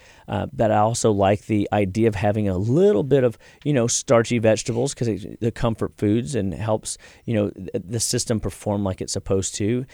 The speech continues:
Um, and on that, we limit obvious starches and carbs like bread and whatnot, ri-, uh, and, uh, we limit,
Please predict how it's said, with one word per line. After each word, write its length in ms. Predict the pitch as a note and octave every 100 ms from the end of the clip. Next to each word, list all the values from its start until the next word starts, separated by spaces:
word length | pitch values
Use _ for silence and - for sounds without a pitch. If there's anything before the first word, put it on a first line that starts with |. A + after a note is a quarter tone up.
| - - -
Um, 300 | G#2+ G2 F#2 -
and 200 | A#2+ A2+ -
on 180 | A#2 A2+
that, 220 | A2 -
we 160 | A#2
limit 560 | G#2 G2+ B2 E3 G2+ - _ _ -
obvious 380 | A#2 A#2 G#2
starches 540 | - - A2+ A2 G#2+ F#2+
and 120 | E2+
carbs 480 | - D#3+ F3 A#2 A2+
like 240 | F2+ -
bread 320 | - G#2 B2
and 140 | A#2 F#2
whatnot, 400 | F2+ G2 G2 A2+ - - - -
ri-, 120 | A2+ -
uh, 40 |
and, 480 | A#2 G#2+ - G#2+ G2+ - -
uh, 300 | A2 G2+ F2+ D#2
we 220 | A#2 A2
limit, 360 | G2+ A2 G#2